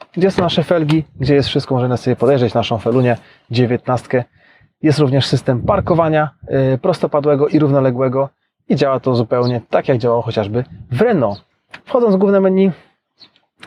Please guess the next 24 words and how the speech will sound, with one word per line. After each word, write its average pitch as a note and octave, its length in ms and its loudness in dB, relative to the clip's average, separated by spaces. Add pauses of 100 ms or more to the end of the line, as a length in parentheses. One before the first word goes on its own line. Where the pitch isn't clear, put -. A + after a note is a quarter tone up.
widzimy, D#3+ 240 2
że C#3 40 -2
ten D3 160 0
ekran D3+ 220 0
może C#3 240 2
już B2 140 -4
nie - 80 0
jest G#3 160 0
tak - 280 -4
bardzo B2 360 0
nowoczesny, B2 500 0
jak B2+ 100 0
chociażby, A#2+ 440 -2
nie A#2+ 120 0
wiem, A2 120 2
jest A#2 120 -2
w - 40 -12
koncernie C3 400 0
Waga C#3 220 0
czy B2 140 -2
w A2 40 -2
B A#2+ 160 0
M A#2 80 -2
W. A#2+ 160 0